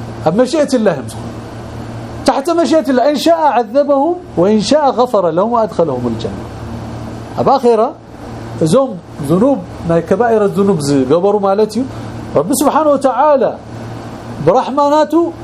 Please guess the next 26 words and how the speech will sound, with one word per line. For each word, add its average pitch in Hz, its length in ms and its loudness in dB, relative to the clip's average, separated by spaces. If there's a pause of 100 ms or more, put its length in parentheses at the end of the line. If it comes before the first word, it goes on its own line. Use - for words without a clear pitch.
غفروا 311 580 2 (120)
كي 330 160 2
عذب 233 500 0
جنة 214 200 0
خوتهم 151 360 0 (140)
خير 110 100 -4 (1600)
وانت 208 1200 2
دعا 247 480 2
عذبهم 220 560 2
كوينون 202 480 2
عذبوا 214 680 2 (680)
لكن 220 300 0 (160)
طول 214 160 2
عمره 202 240 2
ما 185 100 2
يكونون 170 320 0
بعذبوا. 113 480 0 (680)
لابد 143 580 0 (280)
أن 147 180 2
ننتبه 226 420 2
عقيدة 233 600 2
أهل 220 100 0
السنة 262 320 0
والجماعة 226 460 2
قوة 269 320 2
مخانم 185 440 2